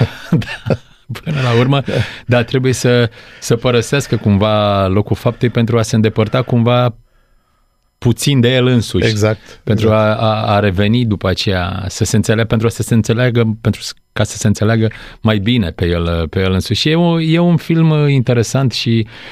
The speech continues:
Speaker 1: chiar și pe mine m-a făcut să, să-mi doresc să recitesc, uh, <laughs> romanul. N-am mai avut de-a face cu el de foarte, foarte multă
Speaker 2: Mm.
Speaker 1: vreme, bineînțeles, pentru că face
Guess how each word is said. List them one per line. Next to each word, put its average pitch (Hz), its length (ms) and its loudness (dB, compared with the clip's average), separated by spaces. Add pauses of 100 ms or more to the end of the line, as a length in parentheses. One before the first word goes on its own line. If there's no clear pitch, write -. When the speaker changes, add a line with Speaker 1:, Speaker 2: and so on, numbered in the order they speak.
(320)
Speaker 1:
chiar 175 180 0
și - 80 -6
pe 170 100 -2
mine 165 140 2
m-a 147 140 2
făcut 120 300 0
să, 120 160 -2 (840)
să-mi 113 560 2
doresc 113 260 2
să 123 100 0
recitesc, - 760 -2
uh, 113 100 0 (540)
<laughs> 131 120 2
romanul. 107 380 0
N-am 123 160 2
mai 131 120 0
avut 113 200 0
de-a 113 180 0 (440)
face 113 360 -2
cu - 160 -6
el 107 120 0
de 95 80 0
foarte, 95 480 -6
foarte 92 300 -8
multă 101 240 -2
Speaker 2:
Mm. 104 60 2
Speaker 1:
vreme, 107 200 0
bineînțeles, 98 520 -2 (640)
pentru 113 220 0
că 113 100 -2
face 113 600 0